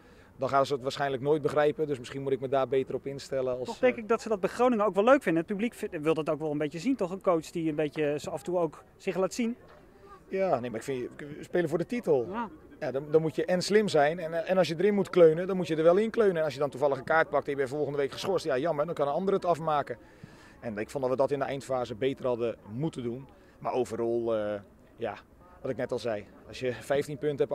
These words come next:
Speaker 1: achtergestaan en je pakt uit de laatste eenentwintig, eenenvijftig punten, dan kan ik mijn groep alleen maar complimenten maken
Speaker 2: Ja.
Speaker 1: voor hetgeen zij gepresteerd
Speaker 2: Ja.
Speaker 1: hebben.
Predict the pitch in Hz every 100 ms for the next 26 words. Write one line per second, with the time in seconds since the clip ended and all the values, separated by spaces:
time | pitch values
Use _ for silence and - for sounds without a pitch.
0 | 135 - 120 - 131 127 127 - 123 135
1 | 123 131 131 131 - 127 127 120 131 120
2 | 117 - 143 131 127 123 117 131 131 123
3 | 120 117 117 117 127 120 120 120 120 -
4 | 120 120 120 120 117 117 113 131 113 117
5 | 110 117 110 110 104 113 - 110 107 104
6 | 95